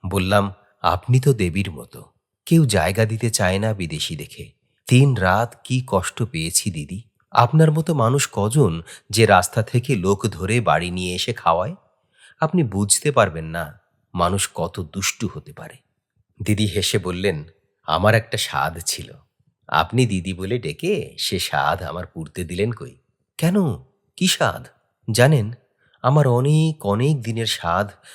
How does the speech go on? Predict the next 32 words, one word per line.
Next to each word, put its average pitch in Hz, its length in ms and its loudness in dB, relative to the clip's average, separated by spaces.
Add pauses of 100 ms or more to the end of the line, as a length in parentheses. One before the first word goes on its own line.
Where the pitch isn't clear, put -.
(200)
ব্রাহ্মণ 85 500 -2
অতিথি 95 480 -4 (220)
আমাদের 73 340 -6
বাড়ি 82 280 -4
আসবেন, 82 440 -8 (440)
আমি 120 200 4
তার 127 160 -2
পা 82 320 -2
ধুয়ে 101 240 -6
দেব 107 240 -6
নিজ 90 400 -6
হাতে, - 260 -20 (440)
কিন্তু 156 220 0
আপনার 139 340 0
বেলা 143 200 -2
তা 143 120 -8
করতে 95 340 -10
পারলাম 65 380 -8
না। - 220 -20 (420)
দিদি 101 240 2
বলে 107 240 0
ডাকলেন। 95 420 -4 (480)
সে 131 360 4
আমাদের 110 440 4
মতো 151 240 -2
ব্রাহ্মণ 123 420 -2
নয় 92 260 -2
দিদি, - 340 -16 (440)
আমরা 76 380 0
চাষবাস 80 560 -6
করে 76 220 -12
খাই, 80 300 -4